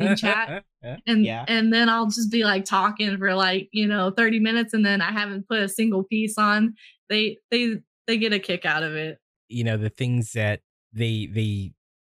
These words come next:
Speaker 2: get you ranting about, is there, like, a short list of things that they know that, like,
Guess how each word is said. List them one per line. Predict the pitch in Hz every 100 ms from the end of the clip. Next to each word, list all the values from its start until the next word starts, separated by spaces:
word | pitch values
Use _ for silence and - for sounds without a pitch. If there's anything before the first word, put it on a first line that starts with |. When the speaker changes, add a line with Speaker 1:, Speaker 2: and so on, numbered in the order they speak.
| 120
Speaker 2:
get | 107 117
you | 117 107
ranting | 92 95 104 - 110
about, | 95 90 87 87 -
is | 107 98
there, | 104 101
like, | 98 92
a | 101
short | - - 98 71
list | 98 92 - -
of | 87
things | - 92 92
that | - -
they | 95 95
know | 87 85 90
that, | 87 87 -
like, | 95 87 -